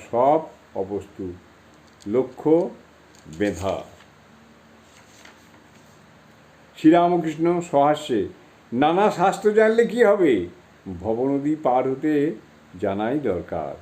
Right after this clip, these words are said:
ঈশ্বরই বস্তু, আর সব অবস্তু।" লক্ষ্য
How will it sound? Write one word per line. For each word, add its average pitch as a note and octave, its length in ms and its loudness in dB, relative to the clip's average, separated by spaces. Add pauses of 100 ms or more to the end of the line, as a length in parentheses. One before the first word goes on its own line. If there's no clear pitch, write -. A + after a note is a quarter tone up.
(400)
ঈশ্বরই F#3+ 520 2
বস্তু, D#3+ 640 0
আর C#3+ 240 0
সব D#3+ 680 2
অবস্তু।" A2 680 -4 (1120)
লক্ষ্য D3+ 720 2